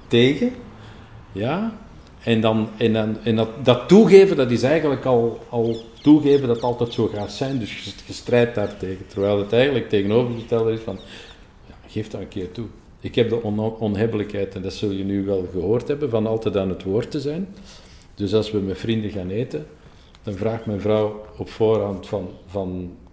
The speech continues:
hè, la-, laat andere mensen ook een keer <laughs> zeggen. Het is gezelliger als, als, als andere mensen ook een keer iets kunnen, iets kunnen zeggen. En, en het zijn niet alleen de onderwerpen die jij fantastisch vindt.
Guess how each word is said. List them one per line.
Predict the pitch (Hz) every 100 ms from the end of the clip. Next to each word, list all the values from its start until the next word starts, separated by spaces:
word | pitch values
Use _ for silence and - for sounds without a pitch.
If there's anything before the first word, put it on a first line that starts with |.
| -
hè, | - 117 127
la-, | - 98
laat | 87 -
andere | 95 95 90
mensen | 90 - 98
ook | -
een | - -
keer | 107 107
<laughs> | 104
zeggen. | 117
Het | 113
is | 101 -
gezelliger | 95 104 120 110 104
als, | 101 - 110
als, | 95 - -
als | 92
andere | 104 104 101
mensen | 101 - 110
ook | -
een | -
keer | - 117 117 - - - - -
iets | 117 117 -
kunnen, | 120 113 113 117 -
iets | 117 -
kunnen | 117 107
zeggen. | 107 120 139 113
En, | 90 95 -
en | 104 95 95
het | 92 -
zijn | 98
niet | 98 98
alleen | 98 98
de | 98
onderwerpen | 110 107 101 104 101 92
die | 87
jij | 107 113
fantastisch | 110 107 113 - 104
vindt. | 117 113 -